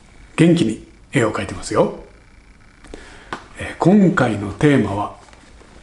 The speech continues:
こちらです。はい。え、ペンテル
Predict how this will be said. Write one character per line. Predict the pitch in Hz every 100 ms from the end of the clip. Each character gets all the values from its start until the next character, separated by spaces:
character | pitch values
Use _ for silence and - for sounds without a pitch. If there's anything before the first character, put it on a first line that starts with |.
| - - - -
こ | -
ち | -
ら | 131
で | 117
す。 | - - - - - - - - - - - - - - - - - - - - - - - - - - - - -
は | -
い。 | 98
え、 | - - - - - - - - - - - - - -
ペ | 135
ン | 175 170
テ | 170
ル | 160 156 156